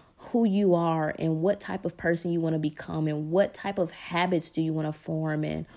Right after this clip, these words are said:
what type of relationships do you wanna build. And sometimes spending so much time with yourself can, can be uncomfortable because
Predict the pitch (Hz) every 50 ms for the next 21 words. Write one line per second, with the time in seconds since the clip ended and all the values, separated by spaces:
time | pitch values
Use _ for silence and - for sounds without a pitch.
0 | - - - - - - 185 214 180 - - 233 226 214 214 202 180 180 165 160
1 | 160 160 160 165 - - 165 160 - 165 156 156 - - 160 160 165 160 160 160
2 | 156 156 151 147 - 156 160 156 151 151 151 - - - - - - - - _
3 | - 190 190 175 175 180 170 - - 208 220 247 247 - - - - 185 185 170
4 | 175 - - - - 196 208 196 190 190 185 180 - - 180 175 180 175 165 160
5 | - - - 180 180 175 170 170 170 160 160 160 - - 165 165 - - 170 156
6 | - - _ - - 190 165 165 156 165 165 160 - 165 160 - - 170 165 165
7 | - 175 156 160 156 156 160 156 151 - 170 151 156 156 156 -